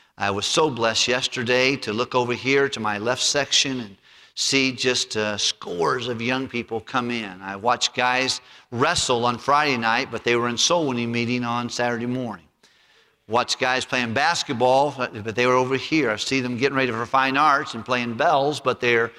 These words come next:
over here getting ready to learn how to be a good soul winner, and that's important.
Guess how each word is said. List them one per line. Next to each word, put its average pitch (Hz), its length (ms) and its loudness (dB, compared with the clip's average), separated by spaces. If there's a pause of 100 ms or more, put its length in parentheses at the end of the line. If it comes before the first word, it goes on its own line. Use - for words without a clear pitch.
(200)
over 127 240 2
here 127 480 2
getting 120 240 -4
ready 117 200 0
to 113 100 -8
learn 120 240 -2
how 117 200 0
to 110 80 -6
be 117 120 -4
a 117 80 -4
good 113 260 -6
soul 147 320 -2
winner, 104 320 -12
and 101 120 -12
that's 117 240 -10
important. 120 580 -4